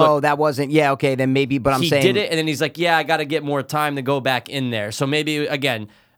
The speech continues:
Speaker 1: I'm not
Speaker 2: I don't think he's doing it there now. This is a, this
Speaker 1: Now
Speaker 2: is,
Speaker 1: it's like
Speaker 2: this
Speaker 1: he's
Speaker 2: is
Speaker 1: doing
Speaker 2: something
Speaker 1: it.
Speaker 2: brand new.
Speaker 1: He's
Speaker 2: Like,
Speaker 1: doing
Speaker 2: if you
Speaker 1: it
Speaker 2: just
Speaker 1: now.
Speaker 2: go to his Facebook, you'll see
Speaker 1: It's just there.
Speaker 2: the,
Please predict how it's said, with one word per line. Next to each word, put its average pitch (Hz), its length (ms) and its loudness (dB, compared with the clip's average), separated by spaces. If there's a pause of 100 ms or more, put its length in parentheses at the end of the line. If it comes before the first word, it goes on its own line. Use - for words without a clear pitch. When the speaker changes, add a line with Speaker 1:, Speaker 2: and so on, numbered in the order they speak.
(160)
Speaker 1:
I'm 127 120 0
not 131 220 -2
Speaker 2:
I 139 80 6
don't 147 120 0
think 147 120 -2
he's 120 140 -2
doing 135 220 0
it 127 100 -2
there 127 140 2
now. 120 220 2
This 143 260 -2
is 135 160 -2
a, 135 100 0
this 131 160 0
Speaker 1:
Now 156 140 4
Speaker 2:
is, 147 60 4
Speaker 1:
it's 120 60 -4
like 147 80 0
Speaker 2:
this 147 80 0
Speaker 1:
he's 139 100 2
Speaker 2:
is 117 60 -2
Speaker 1:
doing 147 140 4
Speaker 2:
something 135 140 0
Speaker 1:
it. 127 40 -4
Speaker 2:
brand 123 220 0
new. 95 240 -2
Speaker 1:
He's 135 100 0
Speaker 2:
Like, - 80 2
Speaker 1:
doing 147 120 4
Speaker 2:
if - 40 0
you 151 40 -2
Speaker 1:
it - 40 -2
Speaker 2:
just 156 140 0
Speaker 1:
now. 160 60 4
Speaker 2:
go - 40 2
to 151 60 -2
his 131 100 -2
Facebook, 143 460 0
you'll 127 140 0
see 120 540 -2
Speaker 1:
It's 123 100 -4
just 127 140 -2
there. 117 100 0
Speaker 2:
the, 123 180 0